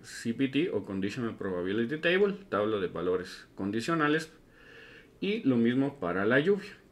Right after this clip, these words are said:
que cuando está nublado podría tener un porcentaje de certeza que en ochenta por ciento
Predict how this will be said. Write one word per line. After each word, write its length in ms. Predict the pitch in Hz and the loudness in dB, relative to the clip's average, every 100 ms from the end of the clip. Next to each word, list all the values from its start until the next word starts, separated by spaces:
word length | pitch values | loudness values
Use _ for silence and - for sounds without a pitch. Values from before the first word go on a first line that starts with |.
| - | 0
que 340 | 135 151 - - | 2 2 -2 -2
cuando 580 | 123 113 113 104 95 110 | 2 4 2 0 -2 -4
está 360 | 101 - 143 | -6 -2 0
nublado 580 | 151 160 143 135 190 214 - - - - - - | 2 2 2 2 0 -4 -12 -20 -20 -20 -16 2
podría 480 | 117 113 123 131 127 | 4 6 4 2 2
tener 360 | 117 120 135 - | 0 0 0 -2
un 240 | 135 139 | 0 0
porcentaje 1040 | 139 139 131 127 120 113 120 135 - 156 - - - - - - - | 2 2 2 0 -2 0 2 2 0 -6 -8 -20 -20 -20 -20 -20 -10
de 240 | 117 127 | 0 2
certeza 760 | 127 156 143 143 165 208 208 196 | 4 6 6 4 0 0 -4 -6
que 260 | 131 104 - | -6 -6 -2
en 160 | 117 110 | -2 -2
ochenta 600 | 104 - 147 147 143 135 | -6 0 0 2 0 -2
por 180 | 135 | -4
ciento 500 | 127 147 170 170 - | 0 0 0 -2 -8